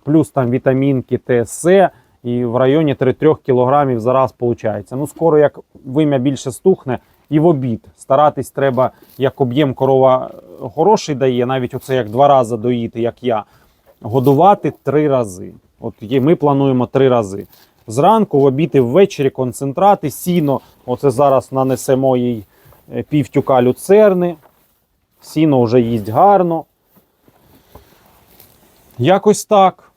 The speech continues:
Нам подобається такі, по, по таким сучасним рекомендаціям. Уже давно так, уже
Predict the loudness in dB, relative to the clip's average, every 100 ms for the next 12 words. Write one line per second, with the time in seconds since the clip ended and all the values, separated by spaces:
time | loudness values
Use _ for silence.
0 | _ _ -4 -2 0 -2 0 2 4 4
1 | 2 2 -4 -4 -6 -6 -6 -6 -6 -8
2 | -6 -6 -4 -4 -6 -8 -2 0 0 -4
3 | -4 -4 -2 -2 -2 0 0 0 -6 -8
4 | -6 -8 -12 -10 -6 -2 -2 -2 -2 -2
5 | -2 -2 -4 -2 -4 -4 -6 -6